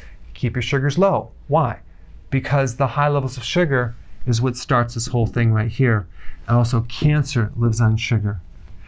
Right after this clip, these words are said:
Too much sugar can actually increase amyloid plaquing. All right, so we wanna keep the sugar very low.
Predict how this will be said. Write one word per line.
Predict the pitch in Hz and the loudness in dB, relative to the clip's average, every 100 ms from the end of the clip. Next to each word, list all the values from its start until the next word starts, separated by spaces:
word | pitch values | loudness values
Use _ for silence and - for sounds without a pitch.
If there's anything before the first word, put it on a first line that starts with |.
| - - - - - - | -12 -12 -12 -12 -14 -6
Too | - | 2
much | 185 156 | 4 4
sugar | - - 180 139 120 120 | 0 0 2 2 0 -2
can | 135 | 0
actually | 131 123 - 131 | 0 0 -2 -2
increase | 127 123 - 147 135 - | 0 -2 0 2 2 0
amyloid | 123 120 117 113 113 | 2 4 4 4 0
plaquing. | - 120 120 113 98 87 - - - - - - - - - | -2 -2 -2 -4 -4 -6 -14 -20 -20 -18 -18 -20 -20 -12 -2
All | |
right, | 117 120 | 2 2
so | 120 | 2
we | 123 | 0
wanna | 123 123 | 0 -2
keep | 120 - 143 | 0 0 0
the | 147 | -2
sugar | 135 139 123 123 117 - | -6 -2 0 0 -2 -8
very | 101 113 113 | -2 2 2
low. | 110 110 104 - | 2 2 2 -2